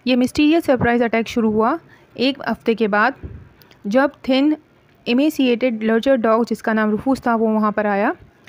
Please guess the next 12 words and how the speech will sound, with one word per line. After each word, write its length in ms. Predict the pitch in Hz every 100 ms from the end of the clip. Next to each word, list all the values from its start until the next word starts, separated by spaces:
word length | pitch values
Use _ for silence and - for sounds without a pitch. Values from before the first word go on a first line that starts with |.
| - - -
Staff 420 | 233 - 254 294 285
इससे 180 | - 233
बहुत 240 | 220 240
खुश 200 | 247 - 262
था 100 | 277
क्योंकि 240 | 254 262
वो 140 | 254 247
जल्दी 300 | 233 226 254
recover 340 | 214 214 233
हो 160 | 220 208
रहा 200 | 214 196
था। 220 | 240